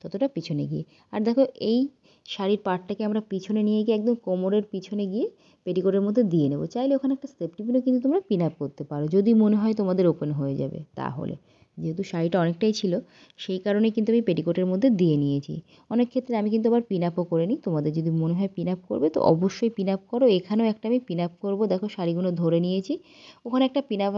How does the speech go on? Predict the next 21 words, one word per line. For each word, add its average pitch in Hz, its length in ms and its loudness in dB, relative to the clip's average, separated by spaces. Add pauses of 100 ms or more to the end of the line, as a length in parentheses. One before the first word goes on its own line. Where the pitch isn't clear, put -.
আমি 220 140 0
করে 185 300 0
নিয়েছি 202 340 0 (120)
সেফটি 175 260 -6
পিন 254 180 0
ব্লাউজের 170 440 2
ভিতর 170 200 0 (100)
থেকে। 185 180 -6 (680)
আর 170 180 -6
দেখো, 147 180 -4 (200)
এখানে 214 220 -4 (160)
খুব 302 200 0 (200)
ভালো 156 320 -2
করে 190 200 -2
কিন্তু 226 140 -2
হাত 160 320 -2
দিয়ে 143 200 -4
চেপে 147 260 -10
নেবে। 151 200 -8 (540)
এই 226 180 -2 (140)
সামনেটা 170 440 -2